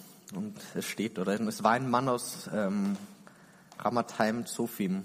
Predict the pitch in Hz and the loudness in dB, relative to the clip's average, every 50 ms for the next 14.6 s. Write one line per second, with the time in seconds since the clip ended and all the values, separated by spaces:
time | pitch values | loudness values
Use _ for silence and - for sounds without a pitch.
0 | - - - - 107 101 110 107 107 117 - - 113 107 92 110 117 - - - | -6 -10 -4 -2 -2 2 4 4 4 4 2 0 -2 -2 0 -2 -4 -2 -2 0
1 | 113 98 98 104 104 110 110 - 107 - - 113 110 - 104 110 - - 104 101 | 0 0 2 0 -2 -4 -4 -4 -4 0 0 0 0 0 -6 -4 0 2 2 4
2 | 98 98 87 85 - - - - - 95 107 - - 117 117 120 113 113 117 120 | 4 2 0 0 -2 -8 -12 -8 -6 -6 -4 -4 -2 -2 0 2 2 2 2 0
3 | 110 104 104 95 104 113 110 - - - - - - - 101 - - - 110 113 | 0 0 0 0 0 0 -4 -8 -12 -14 -16 -18 -12 -10 -10 -6 -2 0 0 0
4 | 117 110 - - - 110 113 127 127 123 123 120 - - - - - 98 - - | 0 -2 -4 -6 -6 -4 -4 -4 -2 -4 -4 -6 -6 -10 -12 -6 -6 -6 -4 0
5 | 107 110 110 110 - - - 110 113 110 - 104 - - 92 - - - 101 101 | 0 0 0 0 -2 -4 -2 -2 -2 -2 -4 -8 -6 -6 -8 -8 -4 -2 -2 -2
6 | 101 - - - - - 104 101 - 104 104 - - - - - - - - - | -2 -4 -6 -8 -4 -4 -4 -4 -4 -6 -6 -6 -8 -16 -18 -18 -20 -20 -20 -20
7 | - - - - - 95 92 90 - 92 - - - 98 95 - - - - - | -20 -20 -12 -6 -2 0 0 0 0 -2 -4 -2 -4 -4 -4 -4 -8 -14 -6 -6
8 | 87 - - - - - - - - _ - - - - - - - - - - | -6 -6 -6 -12 -16 -18 -20 -20 -20 _ -20 -20 -20 -20 -20 -20 -20 -20 -10 -2
9 | - 110 120 135 - - 143 139 139 - - - 110 113 117 - - - 110 107 | 0 4 4 4 4 4 4 4 2 0 4 4 4 4 4 0 0 2 2 2
10 | 113 110 107 92 95 117 120 113 - 117 - - - - 123 139 139 131 - 117 | 4 4 4 4 4 2 0 -2 -2 -4 -4 -2 2 2 4 4 4 2 2 2
11 | - 110 120 - 120 - - 120 113 113 110 95 80 76 - - - - - - | 0 2 0 -4 -6 -4 -4 -2 -2 0 0 0 -2 -4 -6 -12 -20 -20 -20 -20
12 | - - - - - - - - 117 120 131 135 135 131 127 127 120 123 - - | -20 -20 -20 -20 -20 -18 -10 -2 0 0 4 4 4 6 6 6 4 4 0 -2
13 | 123 - - 143 135 135 139 120 113 - - 107 110 117 107 113 - - - - | -4 -4 -2 -2 2 2 2 2 2 0 0 0 2 2 0 -2 -2 -6 -6 -4
14 | - 92 92 90 87 - - - - 80 78 | -2 -2 0 0 -2 -4 -4 -8 -8 -8 -8